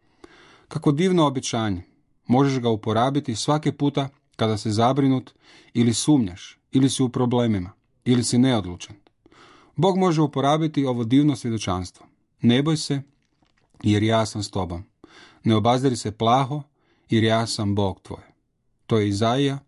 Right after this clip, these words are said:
četrdeset jedan deset. Govori nam kako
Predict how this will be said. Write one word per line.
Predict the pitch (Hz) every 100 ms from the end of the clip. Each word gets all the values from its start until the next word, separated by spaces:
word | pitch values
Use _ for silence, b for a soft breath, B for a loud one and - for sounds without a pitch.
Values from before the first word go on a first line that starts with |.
| b b b b
četrdeset | - 117 104 98 98 107
jedan | 107 104 107 _
deset. | 101 95 - - _ _ _ _ _ _ B B B
Govori | 156 185 185
nam | 165 143
kako | 135 127 123